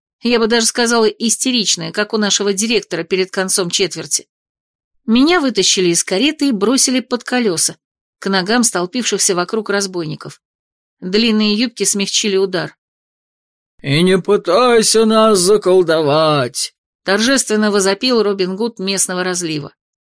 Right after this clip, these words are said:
«У нас есть вот это!» Он гордо покачал перед моим носом сверкающим кристаллом на цепочке. Я только головой покачала.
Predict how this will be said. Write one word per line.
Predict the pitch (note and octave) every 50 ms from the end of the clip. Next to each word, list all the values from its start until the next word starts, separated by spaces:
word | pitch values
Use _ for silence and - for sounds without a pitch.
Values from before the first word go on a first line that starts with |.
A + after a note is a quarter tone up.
| _ _ _ _ _ -
«У | C#3+ D#3 E3+
нас | F#3 F3+ F3+ F#3 F#3 F#3 F3+ F3 - -
есть | E3 E3 F3+ F3+ F3 E3+ D#3 C#3 - - - - _ _ _ -
вот | D#3 C3+ C3+ C#3 D#3 E3 D#3+ - _ - -
это!» | G#3+ A3+ A3 G3+ - _ - C#3 C3 B2+ A#2+ - - _ _ _ _ _ _ _ _ _ _ _ _ _ _ _ _ _
Он | - A#3 B3+ B3+ B3
гордо | B3 D#4 E4 D4+ A#3 G#3+
покачал | - - F#3 - E3+ F3+ - - B3+ B3 A#3
перед | - G3+ G3 F#3+ F#3+
моим | G3+ G3 G3 F#3+ G3
носом | G#3+ B3+ D4+ C#4+ - G#3+ F#3+
сверкающим | F3+ - - F#3 F#3 - - A#3+ B3 A#3 - - G#3+ G#3
кристаллом | - F#3+ F#3+ - - A#3 A3 G#3+ G#3 G#3 G3+
на | G3+ G3
цепочке. | - - G#3 - - E3+ - - - - - _ _ _ _ _ _ _ _ _ _ _ _ _ _ _ -
Я | F#3 F#3+ G#3+
только | G#3 A3+ A#3 A3+ - -
головой | A#3 G#3+ A3+ A#3+ B3 B3 A#3 A3 F3+
покачала. | - - - - F3 F3 - - E3+ D3 D3+ C#3+ -